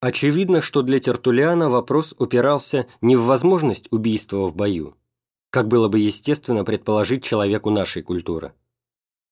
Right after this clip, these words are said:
а в обязанности высших военных чинов совершать жертвоприношения языческим богам и необходимости выносить смертные приговоры военным преступникам.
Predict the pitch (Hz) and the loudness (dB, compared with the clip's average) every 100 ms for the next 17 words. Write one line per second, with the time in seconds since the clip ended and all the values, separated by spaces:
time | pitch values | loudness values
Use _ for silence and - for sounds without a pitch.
0 | _ 131 123 123 151 180 160 151 - 131 | _ 0 2 4 4 4 4 2 0 0
1 | 120 156 - 123 - 123 131 135 123 - | 2 0 -2 -6 0 2 2 2 0 -2
2 | - 127 151 170 - _ _ - - 127 | -2 0 2 0 -6 _ _ -6 0 2
3 | 123 - 170 123 95 147 147 127 127 120 | 2 0 0 0 0 -2 0 -2 2 2
4 | 117 - 160 160 143 110 107 135 139 - | 0 0 2 2 2 0 -2 -4 -8 -4
5 | 135 127 131 92 69 - _ _ _ _ | -2 -2 -2 -4 -8 -16 _ _ _ _
6 | _ _ _ 131 131 127 - 131 170 165 | _ _ _ 2 4 4 2 0 2 2
7 | - 127 117 117 - 151 - 147 139 127 | 2 0 2 0 -2 -8 -4 0 0 0
8 | 117 98 107 98 110 143 160 151 - - | -2 -2 -2 0 0 2 0 -2 -8 -2
9 | 113 110 120 120 117 120 - 101 80 76 | 0 2 4 2 0 -4 -4 -8 -6 -12
10 | - - | -14 -20